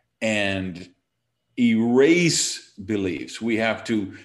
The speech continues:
destroy old belief. We have to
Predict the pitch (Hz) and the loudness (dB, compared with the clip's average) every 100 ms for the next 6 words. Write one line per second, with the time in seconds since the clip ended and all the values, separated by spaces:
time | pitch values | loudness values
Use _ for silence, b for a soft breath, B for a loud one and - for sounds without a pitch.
0 | B - 95 92 95 104 123 135 - - | B -20 -20 -18 -16 0 4 4 2 -4
1 | 127 151 151 147 127 - 123 113 101 90 | 2 4 4 4 0 0 0 2 -2 -2
2 | 104 95 95 82 - 113 113 113 113 110 | -2 0 -2 -6 -8 -2 0 0 -4 -6
3 | - 113 98 | -4 -4 -4